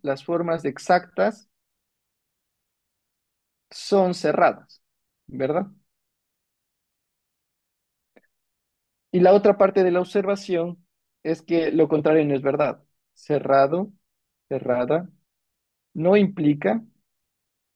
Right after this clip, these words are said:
que sea exacta. ¿Ok?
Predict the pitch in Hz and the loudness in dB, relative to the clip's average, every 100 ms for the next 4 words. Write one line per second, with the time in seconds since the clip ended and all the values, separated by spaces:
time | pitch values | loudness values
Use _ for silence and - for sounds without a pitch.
0 | _ _ 135 139 139 131 - 190 - _ | _ _ -8 -2 -2 -2 -2 -2 -2 _
1 | _ _ _ _ _ _ _ _ _ _ | _ _ _ _ _ _ _ _ _ _
2 | _ _ _ _ _ _ _ _ _ _ | _ _ _ _ _ _ _ _ _ _
3 | _ _ _ _ _ _ _ _ _ _ | _ _ _ _ _ _ _ _ _ _
4 | - | -8